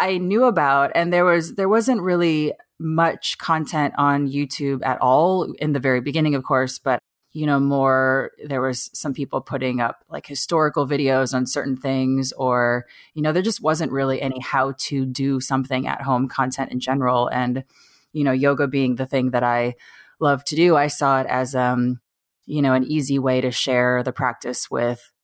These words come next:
I mean, honestly, in the beginning, friends and family back home in the Midwest that were feeling, you know, not so connected, not so great, different aches and pains coming up, anxieties coming up.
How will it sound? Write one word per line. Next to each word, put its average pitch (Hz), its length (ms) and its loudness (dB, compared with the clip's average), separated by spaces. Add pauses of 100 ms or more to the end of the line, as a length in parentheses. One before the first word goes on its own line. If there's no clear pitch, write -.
(260)
I 135 80 -6
mean, 135 120 0
honestly, 156 400 0
in 131 80 4
the 127 60 2
beginning, 127 340 2
friends 131 340 0
and 123 120 0
family 123 340 -2
back 120 280 -2
home 123 360 2
in 123 220 -2
the 120 60 -2
Midwest 120 520 0
that 117 180 -2
were 117 120 -6
feeling, 120 560 -4 (480)
you 139 120 -4
know, 120 140 0
not 120 260 0
so 113 140 -2
connected, 165 500 0
not 117 200 0
so 127 140 -4
great, 135 460 0
different 127 320 -8
aches - 200 -8
and 127 120 -8
pains 131 400 0
coming 127 300 -2
up, 120 260 0
anxieties 123 600 -2
coming 120 320 -4
up. 117 240 0